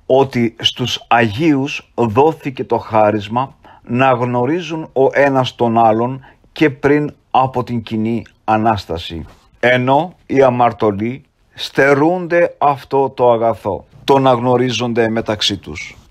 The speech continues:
Στους μάρτυρες μάλιστα δόθηκε η δυνατότητα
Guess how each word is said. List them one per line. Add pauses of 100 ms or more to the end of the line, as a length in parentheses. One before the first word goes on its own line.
(140)
Στους
μάρτυρες
μάλιστα (420)
δόθηκε
η
δυνατότητα